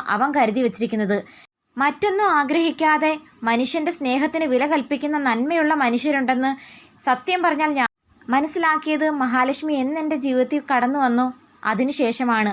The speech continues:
മാത്രമല്ല എനിക്ക് വേണ്ടിയിട്ടും എൻ്റെ ഭാര്യയ്ക്ക് വേണ്ടിയിട്ടും എന്തിനും മടിക്കാത്ത അനന്തവും മാർക്കോയും ലേഖയും ഒക്കെ കൂടെയുള്ളപ്പം ഞാൻ എന്തിനു ഭയക്കുന്നു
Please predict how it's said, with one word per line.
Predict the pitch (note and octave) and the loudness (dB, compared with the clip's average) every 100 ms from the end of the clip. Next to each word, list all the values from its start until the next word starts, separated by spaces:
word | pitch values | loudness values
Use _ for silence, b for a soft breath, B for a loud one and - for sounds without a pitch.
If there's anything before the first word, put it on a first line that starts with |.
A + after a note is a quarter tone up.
| - | 0
മാത്രമല്ല | G#3 G#3+ A3 C#4 B3 A#3 A#3+ B - _ _ - | 0 0 2 0 2 2 -2 B -18 _ _ -2
എനിക്ക് | A#3+ C4+ F4+ | 0 0 0
വേണ്ടിയിട്ടും | D#4+ D4+ C#4+ D4+ D4+ | 0 0 0 0 0
എൻ്റെ | C4 B3 | 0 0
ഭാര്യയ്ക്ക് | C4+ A#3 A3+ A#3+ D4 | 0 0 0 0 0
വേണ്ടിയിട്ടും | B3+ A#3 C4 C4+ - - | 0 0 0 -4 -6 -6
എന്തിനും | B3 D4 F#4 G4+ E4+ | -4 0 0 0 2
മടിക്കാത്ത | A#3+ A3 C4+ C4 C#4 A#3+ | 0 0 0 0 0 0
അനന്തവും | A3 A3+ A3+ C4 C4 | 0 0 0 0 0
മാർക്കോയും | A3+ G#3 G3+ A#3+ B3+ A3 B B - | 2 0 0 0 0 -2 B B -6
ലേഖയും | A#3 A#3+ B3 C#4 C4+ B3 - | 0 2 2 0 -2 -2 -6
ഒക്കെ | A3 - | -4 -2
കൂടെയുള്ളപ്പം | E4+ C4+ B3+ D4+ B3 B3 C4 B3+ | -2 0 2 2 2 0 -2 -4
ഞാൻ | A#3 A#3 C4+ | -2 0 0
എന്തിനു | B3 C4+ D4 | -2 -2 -2
ഭയക്കുന്നു | C4 G#3+ G#3 B3+ B3 | 0 0 0 0 0